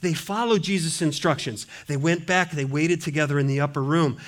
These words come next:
and they were praying, and there's about a hundred and twenty disciples, Acts chapter one. Then the Spirit comes, Acts chapter two, and Peter, he steps up and he preaches. And three thousand people come to faith in Christ. One day, one sermon.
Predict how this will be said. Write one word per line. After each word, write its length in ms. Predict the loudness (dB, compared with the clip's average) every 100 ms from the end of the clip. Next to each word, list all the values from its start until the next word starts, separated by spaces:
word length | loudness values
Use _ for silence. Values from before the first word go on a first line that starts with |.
| -2
and 100 | 2
they 60 | 4
were 120 | 4
praying, 420 | 0 0 0 0
and 80 | -2
there's 160 | -2 -2
about 200 | -2 -4
a 40 |
hundred 380 | -4 -4 -2 -2
and 100 | -4
twenty 300 | -2 -2 -2
disciples, 500 | -2 0 0 -2 -4
Acts 220 | -2 -2 -2
chapter 300 | -4 -4 -2
one. 300 | 0 -2 -4 -18 -4
Then 140 | 0
the 60 | 0
Spirit 440 | 0 4 4 4
comes, 340 | 2 -2 -2 -8 -14 0
Acts 260 | 2 2 2
chapter 280 | -2 -2
two, 200 | -2 0
and 140 | 0 0
Peter, 340 | -2 0 0 -4 -4
he 100 | 0
steps 380 | 0 2 0 0
up 140 | -4 0
and 100 | -2
he 80 |
preaches. 1000 | -2 -6 -2 -2 -2 -4 -6 -8 -10 -10 _ -20 -18 -6 4
And 160 | 4
three 300 | 4 2 2
thousand 540 | 4 4 4 4 4 4
people 300 | 0 0 0
come 240 | 2 0
to 80 | 0
faith 300 | 2 2 4
in 80 | 4
Christ. 640 | 4 2 2 -2 -6 -6 -14 _ _ _ _ -18 -4
One 520 | 2 8 8 8 6
day, 500 | 2 2 2 2 -2 -12
one 400 | -2 6 6 6
sermon. 600 | 0 2 4 4 2 -4